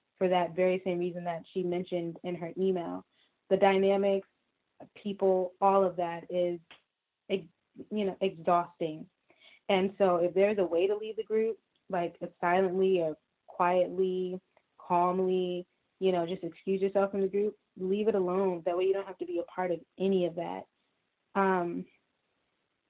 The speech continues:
and then I agree with all the other callers that said anything about observing. I'm a huge fan of that. Or, or, you know, I'm a big proponent of that. I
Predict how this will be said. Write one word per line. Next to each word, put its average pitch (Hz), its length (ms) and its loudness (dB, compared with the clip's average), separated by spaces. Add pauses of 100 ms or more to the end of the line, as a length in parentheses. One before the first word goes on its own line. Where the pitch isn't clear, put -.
(240)
and 214 140 6
then 202 120 6
I 196 340 0 (180)
agree 185 360 0
with 190 200 0
all 190 200 2
the 196 120 2
other 180 200 2
callers 180 360 0
that 165 220 -2
said 170 160 -4
anything 185 460 -2
about 170 400 -4 (260)
observing. 185 680 2 (220)
I'm 185 160 0
a 196 40 0
huge 202 420 -4
fan 180 220 0
of 170 80 -4 (400)
that. 156 320 -2 (160)
Or, 185 100 0
or, 165 440 0
you 190 140 0
know, 180 60 0
I'm 175 180 -2
a 170 40 -2
big 180 260 -2
proponent 175 500 -4
of 156 100 -10
that. 151 260 -6
I 180 100 -6